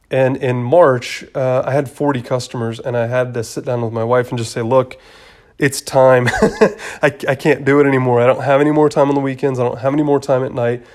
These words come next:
I can't do my full-time job and this business at the same time. It's time to go." And so I l-, I gave my two-week, uh, my two-week notice to Staples and left in the middle of March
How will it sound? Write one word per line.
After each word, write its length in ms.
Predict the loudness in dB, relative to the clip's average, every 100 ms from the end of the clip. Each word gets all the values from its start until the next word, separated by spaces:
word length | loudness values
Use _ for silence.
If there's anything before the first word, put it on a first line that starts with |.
| -10 -8
I 80 |
can't 300 | -4 0 0
do 100 | 2
my 140 | 0 0
full-time 440 | 0 0 0 -2
job 320 | 0 0 0 -2
and 240 | -2 0
this 160 | -2 -2
business 460 | -2 -2 -2 -4
at 160 | -6 -8
the 80 | -8
same 260 | -8 -8
time. 340 | -2 0 0 -2 -14 -20 -12
It's 200 | -10 -6
time 240 | -2 -2
to 60 | -2
go." 320 | -2 -2 -2
And 220 | -4 -8
so 360 | -2 2 2 2
I 120 | -2
l-, 240 | -4 -4 -4
I 80 | -2
gave 180 | 0 0
my 140 | 0
two-week, 540 | 0 -2 0 -2 -8
uh, 160 | -6 -6
my 140 | -6
two-week 480 | -8 -6 -6 -6 -12 -20 -20 -20 0
notice 360 | 4 6 4 0
to 60 | -4
Staples 500 | 2 2 4 0 0
and 200 | 0 2
left 240 | 2 0
in 60 | -2
the 60 |
middle 260 | -2 0 -2
of 80 | 0
March 520 | 2 4 2 -6